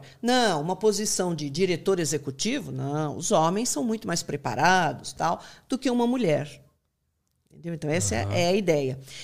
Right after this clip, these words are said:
Speaker 1: E o pior disso é a misoginia, que se fala muito hoje. Agora, a misoginia é algo que tá ligado à formação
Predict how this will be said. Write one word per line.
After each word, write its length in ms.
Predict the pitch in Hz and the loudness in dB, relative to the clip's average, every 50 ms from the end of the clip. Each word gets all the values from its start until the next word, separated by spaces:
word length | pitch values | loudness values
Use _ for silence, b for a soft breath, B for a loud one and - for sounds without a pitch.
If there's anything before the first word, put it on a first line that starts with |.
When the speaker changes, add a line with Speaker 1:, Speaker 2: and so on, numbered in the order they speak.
| B B B - | B B B -4
Speaker 1:
E 240 | 311 494 523 508 - - | -4 -4 -4 -6 -4 -4
o 80 | 262 254 | -4 -4
pior 500 | - - 240 226 214 214 214 196 - 143 | 0 4 8 8 10 10 10 8 6 2
disso 460 | 135 139 165 226 262 269 - - 220 | 0 -2 -2 -2 -2 -2 -2 0 0
é 80 | 202 | 0
a 60 | 220 233 | 2 2
misoginia, 960 | 220 202 220 285 320 294 214 180 202 214 214 185 202 240 226 196 185 180 170 | 2 2 2 2 0 -2 -2 0 0 2 2 2 0 -2 0 0 0 0 -2
que 80 | - | -4
se 120 | - - 190 | -6 -8 -8
fala 320 | 175 - - 185 185 190 | -6 -4 -4 -2 -2 -2
muito 440 | 196 190 175 175 180 175 - 135 135 | -2 -2 -2 -2 -4 -4 -6 -8 -8
hoje. 180 | 92 76 - 139 | -8 -6 -4 -4
Agora, 160 | 147 165 170 | -2 -2 -2
a 20 | |
misoginia 1000 | 175 202 262 285 214 180 175 156 131 139 135 139 147 185 208 196 156 135 - - - | -2 -2 -2 -2 -4 -2 -2 -2 -2 -4 -4 -4 -4 -2 -2 -2 -2 -4 -6 -8 -6
é 160 | - 147 139 | -6 -4 -2
algo 320 | 143 147 175 214 196 185 175 | 0 0 0 0 -2 -4 -8
que 80 | - | -6
tá 140 | - - 151 | -4 -4 -4
ligado 540 | 135 151 123 131 156 170 180 156 135 131 B B B B B B | -2 -4 -4 -4 -2 -2 -2 -4 -6 -8 B B B B B B
à 140 | - - 180 | -4 -2 -2
formação 1040 | 180 - - - 269 359 392 349 339 320 311 302 - - - - 160 143 135 135 | -2 -4 -2 0 2 2 2 2 2 0 0 -2 -4 -4 -2 0 0 0 -2 -4